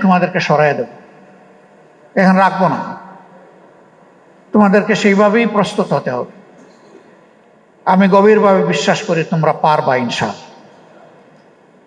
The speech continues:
তোমরা পেরেছ।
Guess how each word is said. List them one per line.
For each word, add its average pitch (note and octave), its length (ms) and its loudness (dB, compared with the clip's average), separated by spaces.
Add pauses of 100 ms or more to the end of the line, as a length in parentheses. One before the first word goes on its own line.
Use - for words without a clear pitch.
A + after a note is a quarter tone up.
(2000)
তোমরা A#3+ 200 4 (100)
পেরেছ। B3+ 320 4